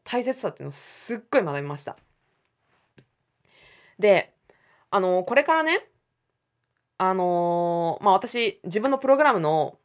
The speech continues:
お話をしていくんですけれども、私は、まあ、やっぱりこの経験を通じて、あの、コミュニティの大切さっていうのをすっ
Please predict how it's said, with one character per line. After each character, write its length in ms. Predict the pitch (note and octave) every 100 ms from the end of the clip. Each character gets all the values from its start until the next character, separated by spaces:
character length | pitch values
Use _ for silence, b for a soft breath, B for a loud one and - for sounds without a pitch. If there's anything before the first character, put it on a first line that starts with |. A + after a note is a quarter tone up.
| -
お 100 | G#3
話 260 | G#3 G#3
を 40 | G#3+
し 80 |
て 80 | -
い 20 |
く 100 | A3
ん 40 | G#3+
で 80 | D3+
す 80 |
け 80 | -
れ 60 | D3
ど 80 | D#3
も、 300 | F#3 D#3+ _ _ _ b b b b b
私 300 | A#3 D4 F4+
は、 160 | F4+ C4+
ま 120 | A#3+
あ、 20 |
や 60 | G#3
っ 20 |
ぱ 80 | D4
り 80 | C4+
こ 100 | A#3+
の 80 |
経 240 | B3+ F4 E4+
験 220 | E4+ E4
を 60 | D#4+
通 280 | - D#4
じ 140 | G3+ E3
て、 360 | F3 E3+ D3+ - _ _ _ _ _ _ _ _ -
あ 140 | F#3
の、 240 | F3 F3 - _
コ 120 | - C4
ミ 100 | E4+
ュ 20 |
ニ 60 | E4+
テ 100 | D#4+
ィ 60 |
の 80 | D4+
大 180 | D4+ D4+
切 140 | D4 -
さ 100 | F#3+
っ 20 |
て 80 | D#3
い 20 |
う 20 |
の 20 |
を 40 | D3
す 260 | -
っ 20 | -